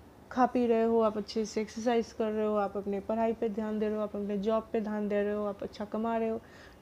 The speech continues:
you are doing good। उसी वक्त, ठीक उसी वक्त someone is rushing in, you know, दौड़ भाग के कोई आ रहा है आप, आपके पास, you know, someone is rushing in and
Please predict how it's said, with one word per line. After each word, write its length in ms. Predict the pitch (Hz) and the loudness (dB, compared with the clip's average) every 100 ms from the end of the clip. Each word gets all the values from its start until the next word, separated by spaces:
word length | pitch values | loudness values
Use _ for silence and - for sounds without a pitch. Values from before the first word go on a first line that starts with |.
| - | -4
you 240 | 220 277 | 0 0
are 300 | 285 233 233 208 | 0 0 2 4
doing 220 | 226 233 | 4 2
good। 300 | 202 185 - - - - - - - - - - - - - - - | 0 -2 -4 -16 -20 -20 -20 -20 -20 -20 -20 -20 -20 -20 -20 -6 -2
उसी 260 | 269 294 | 2 2
वक्त, 440 | 214 180 - - - - - - - - - - - - | 2 0 -4 -18 -20 -20 -20 -20 -20 -20 -20 -20 -20 -2
ठीक 240 | 311 285 | 0 2
उसी 260 | 240 - 226 | 0 0 -2
वक्त 320 | 185 - - - - - - - - - - - - - - | -4 -8 -16 -20 -20 -20 -20 -20 -20 -20 -20 -20 -20 -10 -2
someone 380 | 277 285 320 302 | 0 2 0 2
is 180 | 285 226 | 0 0
rushing 840 | 220 196 202 226 226 - 277 269 247 | 0 0 4 2 2 -4 2 2 4
in, 380 | 196 185 180 | 0 -2 -4
you 100 | 196 | -2
know, 160 | 214 262 | 0 0
दौड़ 400 | 214 214 220 240 | 0 4 6 6
भाग 280 | 208 208 220 - | 4 0 -2 -2
के 80 | 247 | -4
कोई 200 | 240 233 | 0 0
आ 180 | 208 202 | 2 0
रहा 100 | 214 | 0
है 120 | 202 | -2
आप, 80 | - - - - - - | -4 -14 -20 -20 -14 -6
आपके 220 | 196 - | -6 -6
पास, 460 | 196 - - - - | -12 -12 -14 -18 -10
you 80 | 220 | -6
know, 140 | 233 285 - - - - - - | -6 -8 -16 -20 -20 -20 -20 -4
someone 320 | 277 294 311 | 0 2 2
is 140 | 262 220 | 2 2
rushing 380 | 214 208 277 247 | 0 0 0 0
in 360 | 196 208 233 | 0 -2 -4
and 320 | 226 226 240 | -4 -2 -4